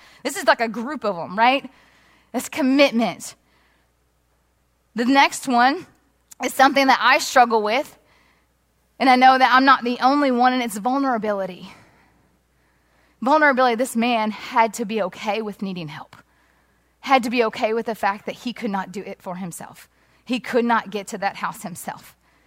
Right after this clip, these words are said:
He could not climb up there himself. He had to be like, "I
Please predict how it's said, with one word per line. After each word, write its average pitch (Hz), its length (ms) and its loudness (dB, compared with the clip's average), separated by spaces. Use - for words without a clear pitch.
He 240 140 -4
could 262 200 0
not 247 180 2
climb 226 280 0
up 185 120 0
there 208 140 -6
himself. 196 540 -8
He 247 140 -6
had 220 240 -2
to 208 80 -6
be 202 120 -6
like, 180 280 -2
"I 190 320 -4